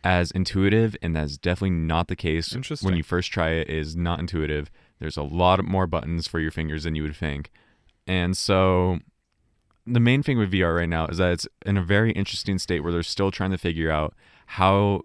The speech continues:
Speaker 1: you can interact with the space around you. And so I don't know what PlayStation's move is gonna be with this, if they're gonna include, like, a webcam of some kind, essentially, to go with their console for it.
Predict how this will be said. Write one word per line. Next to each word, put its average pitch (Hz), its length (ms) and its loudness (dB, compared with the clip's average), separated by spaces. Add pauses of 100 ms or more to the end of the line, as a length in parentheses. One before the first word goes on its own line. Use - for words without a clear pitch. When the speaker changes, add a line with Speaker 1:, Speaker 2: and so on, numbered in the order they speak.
Speaker 1:
you 92 240 -4
can 92 140 -2
interact 82 500 -4
with 78 180 -10
the - 80 -8
space - 380 -8
around 67 360 -8
you. - 200 -14 (580)
And 95 240 0
so 95 240 2 (280)
I 101 100 8
don't 107 80 8
know 110 120 8
what 95 360 4
PlayStation's 98 680 0
move 104 240 4
is 95 100 -2
gonna 98 120 2
be 101 120 4
with 104 180 0
this, 113 180 2
if 85 120 -6
they're 85 100 -2
gonna 85 180 0
include, 90 640 2 (180)
like, 85 200 -2
a 82 40 -4
webcam 87 580 -2
of 78 160 -4
some 87 360 -2
kind, 82 540 -2
essentially, 85 580 -4 (320)
to 85 220 -2 (200)
go 85 160 2
with 85 240 0
their 90 140 2
console 85 600 0
for 87 260 2
it. 85 100 -2